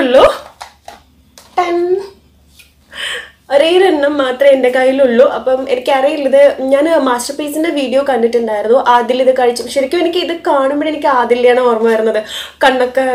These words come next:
കണ്ണും മൂക്കൊക്കെ ഇങ്ങനെ, കണ്ണിനൊക്കെ ഇങ്ങനെ വെള്ളം വരുന്നു, മൂ-, മൂക്കൊക്കെ ഇങ്ങനെ ചുമന്ന് കിടക്കുന്ന ആ ഒരു ആദിലിൻ്റെ ഫേസാണ് ശരിക്കും എനിക്കിത് കാണുമ്പോൾ ഓർമ്മ വരുന്നത്. ഉം, അപ്പം എല്ലാവരും ഭയങ്കര spicy ആണെന്നൊക്കെ പറയുന്നുണ്ട്. എനിക്കറിയില്ല എന്താണ് സംഭവം എന്നുള്ളത്.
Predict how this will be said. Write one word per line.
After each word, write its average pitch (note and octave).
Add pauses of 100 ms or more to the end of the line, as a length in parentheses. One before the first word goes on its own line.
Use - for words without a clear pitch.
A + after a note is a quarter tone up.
(120)
കണ്ണും B3
മൂക്കൊക്കെ B3+
ഇങ്ങനെ, B3
കണ്ണിനൊക്കെ B3
ഇങ്ങനെ B3+
വെള്ളം A#3
വരുന്നു, A#3+ (260)
മൂ-, A#3 (100)
മൂക്കൊക്കെ B3+
ഇങ്ങനെ B3+
ചുമന്ന് B3+
കിടക്കുന്ന C4+
ആ B3+
ഒരു C#4+ (400)
ആദിലിൻ്റെ D#4
ഫേസാണ് D#4
ശരിക്കും F4
എനിക്കിത് D4 (120)
കാണുമ്പോൾ C4+ (120)
ഓർമ്മ B3+
വരുന്നത്. A#3+ (500)
ഉം, B3+ (200)
അപ്പം C4+
എല്ലാവരും C4+
ഭയങ്കര B3+
spicy C4+
ആണെന്നൊക്കെ C#4 (100)
പറയുന്നുണ്ട്. C4+ (180)
എനിക്കറിയില്ല C#4 (100)
എന്താണ് C4+ (100)
സംഭവം B3+
എന്നുള്ളത്. A#3+